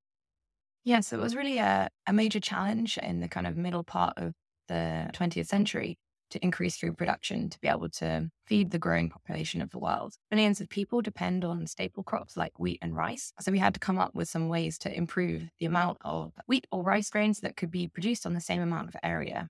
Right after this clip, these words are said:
And as you said, the Green Revolution, which happened in, from the nineteen sixties onwards,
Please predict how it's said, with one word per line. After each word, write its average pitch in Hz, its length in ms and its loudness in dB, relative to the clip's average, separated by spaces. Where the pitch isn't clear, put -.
And 180 120 0
as 170 100 2
you 175 80 2
said, - 240 2
the 175 200 4
Green 196 240 2
Revolution, 180 520 0
which - 180 -2
happened 175 420 -4
in, 170 260 -2
from 175 140 -8
the - 80 -2
nineteen - 360 0
sixties - 480 -6
onwards, - 440 -2